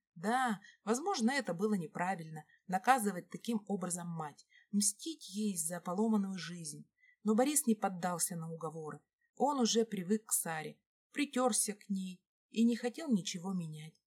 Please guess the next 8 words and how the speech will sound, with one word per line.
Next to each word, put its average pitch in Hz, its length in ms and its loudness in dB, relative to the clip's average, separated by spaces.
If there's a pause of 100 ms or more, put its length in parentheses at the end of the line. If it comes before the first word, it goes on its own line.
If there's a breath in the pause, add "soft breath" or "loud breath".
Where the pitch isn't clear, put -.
(180)
Всё 269 220 2
равно 240 260 4
никто 233 420 4
и 208 180 4
никогда 202 640 2
не 180 160 -2
заменит 196 480 -2
Соню. 156 420 -8